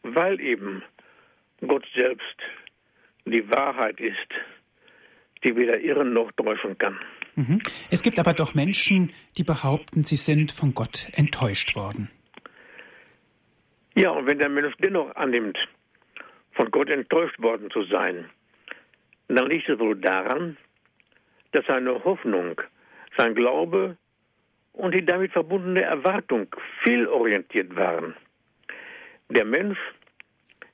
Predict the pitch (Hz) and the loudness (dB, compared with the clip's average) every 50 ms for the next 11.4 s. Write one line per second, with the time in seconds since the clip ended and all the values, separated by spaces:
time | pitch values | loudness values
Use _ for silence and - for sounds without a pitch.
0 | _ _ - 370 196 - - - - 160 - - - - 214 214 202 220 - 185 | _ _ -2 0 0 0 0 0 0 0 0 0 0 2 2 4 2 2 2 0
1 | 175 - 175 180 170 - 170 165 160 135 _ _ _ _ _ _ _ _ _ - | -2 -2 -4 -4 0 0 0 0 0 -6 _ _ _ _ _ _ _ _ _ -4
2 | - 175 151 151 190 202 214 - - 135 107 95 - - 110 95 87 85 85 80 | -2 -2 0 0 0 -2 -2 -2 -2 -2 -2 -2 0 2 2 2 2 -2 -6 -8
3 | - - - - - _ _ _ _ _ _ _ _ _ _ _ _ _ _ _ | -8 -10 -10 -12 -14 _ _ _ _ _ _ _ _ _ _ _ _ _ _ _
4 | _ _ _ _ _ _ _ _ _ _ _ _ _ - - 110 - 113 117 120 | _ _ _ _ _ _ _ _ _ _ _ _ _ -6 0 2 2 2 2 2
5 | 113 110 - - 165 175 170 156 151 135 139 135 131 135 - - - - 127 117 | 0 -2 -2 -2 -2 0 0 0 0 0 0 -2 -2 -4 -8 -10 -6 -2 0 0
6 | 123 151 180 175 160 139 117 _ _ _ _ _ _ _ _ _ _ _ _ _ | 2 2 2 2 0 0 -2 _ _ _ _ _ _ _ _ _ _ _ _ _
7 | _ - - 135 123 127 117 113 120 120 139 165 226 - - - - 170 139 110 | _ -6 -4 0 0 0 0 2 0 0 0 -2 -4 -10 -10 -2 0 0 2 2
8 | 120 139 160 156 - 170 175 165 143 - - 147 156 185 170 160 170 175 - - | 0 0 -2 -4 -2 0 -2 -2 -2 -2 -4 -2 0 0 0 0 -2 -4 -4 -2
9 | 147 147 156 160 175 185 185 170 - 185 185 196 196 180 170 _ - _ _ _ | 0 0 0 0 -2 -4 -4 -2 -2 -2 0 -2 -4 -6 -10 _ -20 _ _ _
10 | _ - - - - - - - _ - 190 180 196 196 202 214 226 214 220 190 | _ -20 -20 -20 -20 -20 -20 -12 _ -2 2 2 2 2 2 -2 0 2 2 2
11 | 160 - - 127 107 98 92 - | 0 2 0 0 0 0 -2 -4